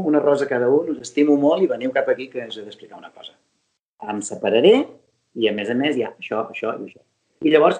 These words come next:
l'acceptació en aquell moment va ser nul·la, total, o sigui, és en plan, «Bueno, tu ho sabràs, però n'estàs segur? Eh, vols dir que no sé què? Potser ara és passatger?» Bueno,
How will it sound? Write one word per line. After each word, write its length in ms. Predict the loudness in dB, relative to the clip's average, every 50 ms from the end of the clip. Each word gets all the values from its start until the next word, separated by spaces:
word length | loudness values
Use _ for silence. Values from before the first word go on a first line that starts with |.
| -2
l'acceptació 540 | -2 -2 -2 -2 -2 -4 -2 -4 -2 -2 -2 -2
en 60 | -2
aquell 180 | -2 -2 -2
moment 300 | -2 -2 -2 -2 -2 -4 -4
va 80 | -6
ser 180 | -4 -2 -2 -2 -2 -4 _ _ _ -12
nul·la, 680 | -10 -8 -8 -6 -4 -2 0 4 4 6 6 4 2 2 -2 -4 -6
total, 400 | -6 -2 0 2 2 2 0 -2 -6 -8
o 60 | -12 -10
sigui, 300 | -8 -8 -6 -4 -4 -6 -8 _ -20 -20 _ _ _ _ _ _ _ _ 0
és 140 | 0 0 2
en 80 | 0 -2 0
plan, 240 | 0 0 0 0 0
«Bueno, 220 | 0 0 0 0 0
tu 120 | 0 0
ho 40 | 0
sabràs, 480 | 2 2 2 4 4 2 2 -2 -6 -10 _
però 200 | -4 -2 -2 -2 -2 -2 -2 -4 -6 -6 -8 -10
n'estàs 480 | -8 -6 -4 -4 -6 -6 -8 -10 -8 -6
segur? 440 | -2 2 4 4 4 4 2 -2 -2 0
Eh, 400 | 2 4 4 4 4 2 0 -2 -2 -2
vols 240 | -2 -2 -4 -4 -6 -4
dir 360 | -2 -2 -2 -2 -2 -4 -4 -2
que 100 | -2 -2
no 80 | -2 -4
sé 100 | -6 -6 -4
què? 160 | -2 -2 0 -2 -4 -6 -6
Potser 540 | -6 -8 -6 -2 2 4 4 6 6 4 4 4
ara 240 | 4 2 2 2 0
és 160 | 0 0 -2 -4
passatger?» 520 | -10 -10 -10 -12 -8 -4 -2 0 0 0 -2
Bueno, 180 | -4 -8 -10 -12